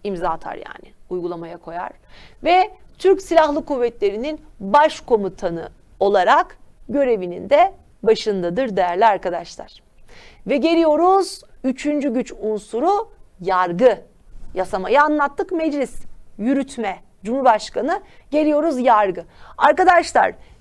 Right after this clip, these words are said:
yargı gücü Türk milleti adına bağımsız ve tarafsız mahkemelerce kullanılır. Bir de yüksek mahkemeler var. <clears throat> Anayasa Mahkemesi, Danıştay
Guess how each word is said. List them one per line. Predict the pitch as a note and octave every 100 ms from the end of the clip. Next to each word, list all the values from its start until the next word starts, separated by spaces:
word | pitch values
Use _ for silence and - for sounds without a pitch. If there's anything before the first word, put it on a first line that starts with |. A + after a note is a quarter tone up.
| -
yargı | G3+ C#4+ D#4+ D#4+ F4+ E4
gücü | C4 F#3+ G3+ A#3 D#4+ G4+ - - -
Türk | - F#4 C4+
milleti | C4 A#3 G#3 G#3
adına | - F#3 F3 G3+ D#4+ F4 - -
bağımsız | F#3+ D#4+ E4 C#4+ - G3 F#3
ve | F3+
tarafsız | - C#4+ A3+ - C#4+
mahkemelerce | B3+ G#3+ G#3 G#3 G3+ F#3+ F3 F3 D4+ E4 - - _ _ _ -
kullanılır. | A3 G3 F#3 E3+ E3+ D#3+ D#3+ D#3+ E3 - - _ _ _ - - - - - - _ _ - -
Bir | D4+
de |
yüksek | G4 C4 - E4+ E4+
mahkemeler | A3 G3 - G3 F3+ E3+ E3+
var. | F3 - - _ A#3+
<clears throat> | C#4+ C#4+ D#4+ D4 D#4+ B3 - _ - - - - - _ _ _ _
Anayasa | - A#3+ D4 C#4+ A#3+
Mahkemesi, | F#3+ F3 - - - - - - _ _ _ -
Danıştay | F#3 B3+ C4 B3 - C#4+ E4